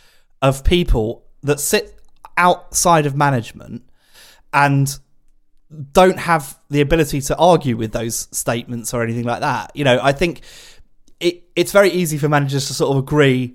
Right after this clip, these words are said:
that they're gonna do something, but then the people underneath just sort of have to abide by it. And what I f-, what I find, and I, you know, I've, I can think of specific examples of this. It's, it's like people just do what they're told a lot of the time because that's come from above. But they're,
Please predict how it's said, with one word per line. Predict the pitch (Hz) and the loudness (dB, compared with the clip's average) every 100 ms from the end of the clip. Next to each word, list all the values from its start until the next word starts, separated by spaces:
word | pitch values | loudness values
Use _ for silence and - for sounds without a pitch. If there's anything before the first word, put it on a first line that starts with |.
| - | -12
that | 98 | -4
they're | 127 | 0
gonna | 135 123 | 0 0
do | 147 139 | 0 0
something, | 135 113 - 120 117 - - - _ _ _ - | -2 -4 -4 -8 -10 -16 -20 -20 _ _ _ 4
but | - | 6
then | 156 | 6
the | 156 | 4
people | 160 175 156 | 2 2 2
underneath | 147 147 139 | 2 0 0
just | 151 | -2
sort | 143 135 | -2 -2
of | |
have | 170 - | -2 -2
to | 151 | -2
abide | 139 156 143 135 | 2 6 6 4
by | 117 98 120 | -2 -8 -10
it. | - - - | -12 -20 -2
And | 151 160 - | 0 0 -2
what | 151 190 | 2 4
I | 170 | 4
f-, | - - | 0 -4
what | 151 151 | -2 0
I | 175 | -2
find, | - 160 113 117 120 | -2 -2 0 -2 -2
and | |
I, | 127 - | -2 -4
you | 131 | -4
know, | 117 117 | 0 0
I've, | 117 | 0
I | 127 | -6
can | - 135 | -4 -2
think | - 175 | -2 -2
of | 143 - | -4 -12
specific | - - 220 196 165 | -10 -6 -4 -4 -8
examples | 151 160 151 135 113 | -4 -2 0 -4 -8
of | 110 | -12
this. | - 78 - - - - - - _ | -16 -16 -14 -16 -18 -20 -20 -20 _
It's, | 165 175 - - - | -4 -2 -6 -8 -8
it's | 165 - | -6 -2
like | 156 151 147 - _ _ - | 2 2 0 -10 _ _ -4
people | 240 254 240 | -2 -2 -2
just | 226 - | -4 0
do | 202 | 0
what | 170 | 2
they're | 151 | -2
told | 147 180 147 95 101 123 | -2 0 0 0 -8 -4
a | |
lot | 120 | -4
of | - - | -4 -6
the | |
time | - 107 110 | -10 -10 -8
because | 143 151 143 | -8 -6 -2
that's | 143 - | -2 -4
come | - 151 139 | -2 0 0
from | 139 156 | -2 -4
above. | 165 185 104 - - - - - | -2 -2 -2 -8 -20 -20 -12 -6
But | 160 | 0
they're, | 170 170 | 2 0